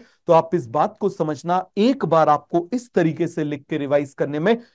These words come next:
हार्डली दस मिनट लगेंगे। आप मुझे बताओ, एक लेक्चर को लिखने में आपको क्या दस मिनट से ज्यादा लगेंगे? अभी करके देखना आप,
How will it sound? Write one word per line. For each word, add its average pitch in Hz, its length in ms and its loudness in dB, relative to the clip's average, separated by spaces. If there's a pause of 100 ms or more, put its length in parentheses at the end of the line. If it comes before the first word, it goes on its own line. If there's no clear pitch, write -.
(180)
हार्डली 170 440 2
दस 151 340 -2
मिनट 156 260 -6
लगेंगे। 156 400 0 (580)
आप 175 160 4
मुझे 196 240 4
बताओ, 190 420 2
एक 240 220 0
लेक्चर 175 360 0
को 185 120 -2
लिखने 175 320 -2
में 180 100 -2
आपको 175 260 -2
क्या 180 180 -2
दस 151 300 -6
मिनट 170 160 -4
से 185 120 -2
ज्यादा 165 260 2
लगेंगे? 190 360 2
अभी 170 340 2
करके 160 320 -4
देखना 139 300 -8
आप, 131 140 -12